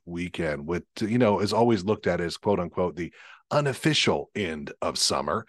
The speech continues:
But boy, is summer going to come back with a, not really come back, or is summer just going to announce that it's not going anywhere anytime soon with a vengeance, uh, heading into, uh,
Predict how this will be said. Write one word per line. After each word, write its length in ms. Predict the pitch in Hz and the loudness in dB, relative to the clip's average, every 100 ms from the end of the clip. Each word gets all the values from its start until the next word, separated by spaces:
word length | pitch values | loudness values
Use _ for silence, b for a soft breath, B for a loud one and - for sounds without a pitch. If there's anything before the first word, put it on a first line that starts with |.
| B B B B B _ | B B B B B _
But 300 | 98 92 - | 0 0 2
boy, 360 | 110 104 71 - _ _ _ _ _ | 4 4 2 -4 _ _ _ _ _
is 200 | 101 92 | -4 -2
summer 400 | - 165 220 226 | 2 4 4 2
going 260 | 151 160 147 | 2 2 2
to 80 | 123 | 0
come 300 | 135 139 107 | 0 2 2
back 280 | 107 107 | 0 0
with 280 | 107 95 - | -2 -4 -4
a, 240 | 95 87 - | -6 -6 -8
not 260 | 104 156 135 | -4 -2 2
really 220 | 123 98 | 2 2
come 240 | - 107 85 | 0 -2 0
back, 400 | 107 76 - 92 | 0 0 -2 -4
or 100 | 87 | -4
is 100 | - | -2
summer 380 | - 151 139 | 0 2 2
just 220 | 117 113 - | 2 0 0
going 240 | 110 104 | -2 -2
to 160 | 104 92 | -4 -4
announce 340 | 98 98 - | -2 -4 -4
that 80 | 90 | -8
it's 160 | - | -4
not 220 | 110 98 95 | -2 -2 0
going 400 | 123 190 139 98 | 2 4 2 0
anywhere 420 | 82 80 76 82 | -4 -4 -4 -2
anytime 540 | 95 85 - 87 82 | -2 -2 -2 -2 -2
soon 400 | - 95 82 87 | -4 -4 -6 -2
with 260 | 90 98 - | -2 -2 -2
a 160 | 104 | -4
vengeance, 760 | 101 104 165 220 160 101 90 - B B B B | -4 0 2 4 2 0 -2 -8 B B B B
uh, 160 | 95 92 | -2 0
heading 360 | 92 135 127 117 | 2 0 0 -2
into, 540 | 113 - 120 107 98 B B B _ 95 | -2 -2 -2 0 -4 B B B _ -4
uh, 280 | 95 90 | -2 -2